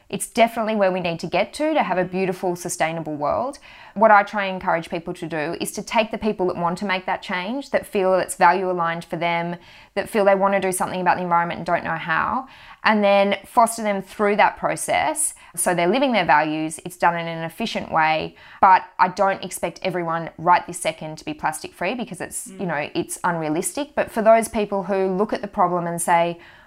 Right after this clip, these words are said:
Speaker 1: "I want to do something, I want to teach my kids, I don't know how, and I want to make sustainable changes for the long term," then that's where my course steps in. So
Speaker 2: Okay.
Speaker 1: it is very different from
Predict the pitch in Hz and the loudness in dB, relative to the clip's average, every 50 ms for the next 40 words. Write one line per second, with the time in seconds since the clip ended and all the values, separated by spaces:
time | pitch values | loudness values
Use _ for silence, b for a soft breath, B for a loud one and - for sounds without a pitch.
0 | B B - 233 240 240 240 226 214 214 202 202 - 208 190 131 196 202 196 190 | B B 2 4 4 4 4 2 2 2 0 0 0 0 -2 -2 -2 -4 -2 -2
1 | - 190 202 202 196 190 - 214 - - - 202 190 185 - - 196 185 185 185 | -2 0 0 -2 -2 -4 -4 -6 -6 -6 -4 -6 -6 -6 -6 -4 -4 -2 0 0
2 | 180 190 190 - - 175 175 170 180 170 165 170 202 277 - - b b b b | 0 2 0 -2 -2 -4 -4 -4 -2 -2 0 0 0 -2 -4 -6 b b b b
3 | 190 196 185 185 185 196 202 208 208 190 180 - - - - 196 180 - 196 180 | 2 2 4 4 4 4 4 4 2 0 0 -2 -6 -8 -6 -4 0 2 2 2
4 | 185 185 180 185 185 180 - 208 175 175 180 180 185 180 - - 170 170 170 170 | 2 0 -2 -2 -4 -4 -4 -4 -2 -2 -2 -2 -2 -4 -4 -4 -4 -2 0 0
5 | 170 175 175 175 - 196 160 160 - - 294 349 359 B B B B B B 196 | 0 0 -2 -4 -4 -4 -4 -4 -4 -4 -6 -6 -8 B B B B B B 4
6 | 196 202 202 196 - - - - - 185 185 202 190 185 185 175 175 170 - 165 | 6 6 6 6 4 0 -8 -10 -6 2 4 4 6 6 6 2 2 2 0 -4
7 | 131 - - - - - - - 156 139 - - - - - 202 190 185 185 185 | -4 -4 -2 -2 -2 -2 -2 -4 -4 -4 -6 -4 -2 2 6 8 8 8 6 4
8 | 175 B B B B B B B - 220 254 269 254 214 - 214 233 240 240 233 | 0 B B B B B B B 4 6 6 6 6 4 6 6 8 8 8 6
9 | 196 214 208 - - 196 190 - - - - - - 190 185 180 180 180 | 2 0 -2 0 2 2 2 0 -2 -8 -2 4 6 8 8 8 6 4